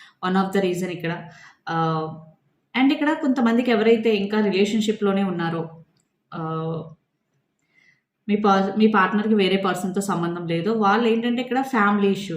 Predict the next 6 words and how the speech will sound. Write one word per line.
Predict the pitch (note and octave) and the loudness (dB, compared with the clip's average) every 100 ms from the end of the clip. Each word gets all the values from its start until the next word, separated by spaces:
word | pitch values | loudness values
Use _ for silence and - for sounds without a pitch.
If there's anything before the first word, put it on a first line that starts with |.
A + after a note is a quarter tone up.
| - | -2
థర్డ్ | G3 G3 | 0 0
పార్టీ | A3 G#3 G#3 | 0 0 0
అంటే | G3+ A3 | 0 -4
ఫ్యామిలీ | A3 F#3 F#3 G3 F#3+ F#3+ - - - - - | -2 -2 0 0 -2 -6 -16 -20 -20 -20 -4
maybe | G3+ G3+ | 2 6
ఒప్పుకోకపోవడం, | G#3 - G#3 F#3+ F#3+ F3+ E3+ | 4 4 0 0 0 -2 -2